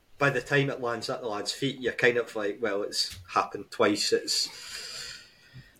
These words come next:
they're gonna get the shot away, unfortunately." Um,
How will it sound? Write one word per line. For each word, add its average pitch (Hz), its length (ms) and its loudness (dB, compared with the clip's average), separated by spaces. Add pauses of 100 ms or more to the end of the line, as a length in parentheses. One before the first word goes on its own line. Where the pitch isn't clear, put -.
(140)
they're 127 100 8
gonna 117 220 6
get 123 160 4
the - 60 -4
shot 143 240 4
away, 135 160 6
unfortunately." 120 720 2 (380)
Um, 107 380 4